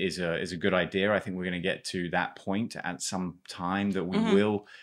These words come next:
Speaker 1: have to have a vaccination to be able to do many things and move around within, um, the world, i e, like you said, air travel.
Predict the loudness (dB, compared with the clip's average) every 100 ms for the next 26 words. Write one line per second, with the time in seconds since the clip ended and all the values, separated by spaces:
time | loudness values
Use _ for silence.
0 | -20 -4 -2 -2 -4 -6 -4 -2 -2 -2
1 | -6 -6 -6 -8 -6 -6 -6 -6 -4 -2
2 | 0 -2 -4 -4 -4 -4 -4 -4 -4 -4
3 | -2 -2 -4 -4 -6 -6 -10 _ _ -8
4 | -6 -6 -4 -2 -2 -2 -4 -4 -6 -8
5 | -10 -8 -8 -2 -2 -2 -4 -4 -6